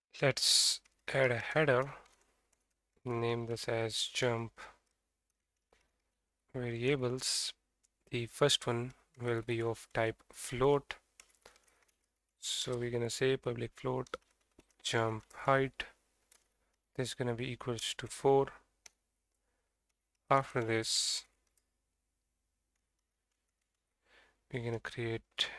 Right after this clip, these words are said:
another float which will be by the name of gravity intensity. This will be equals to minus fifteen. After this, we will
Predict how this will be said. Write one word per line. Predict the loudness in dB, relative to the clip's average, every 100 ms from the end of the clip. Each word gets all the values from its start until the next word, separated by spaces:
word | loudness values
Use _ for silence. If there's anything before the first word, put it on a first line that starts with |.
| -4
another | -2 0 -2
float | -4 -2 -2 -2
which | -4 -6 -8
will | -6
be | -2 -4
by | -2 -4 -4
the | -4
name | -2 -4 -4
of | -4 -4 -6
gravity | -6 -4 -4 -6 -6 -6 -10 _ _ -20 -20 -20 -20 -20 _ _ _ -20 _
intensity. | -6 -4 0 2 2 0 -2 -4 -6 -14 _ _ _ _ _ _
This | -6 -4 -4
will | -4
be | -4
equals | -4 -2 -4
to | -4
minus | -4 -4 -2 -4
fifteen. | -4 -6 -6 -2 -2 -2 -6 _ _ _ _ -20 _ _ _ _ 8
After | 8 8 0
this, | 2 2 2 0
we | 0
will | 0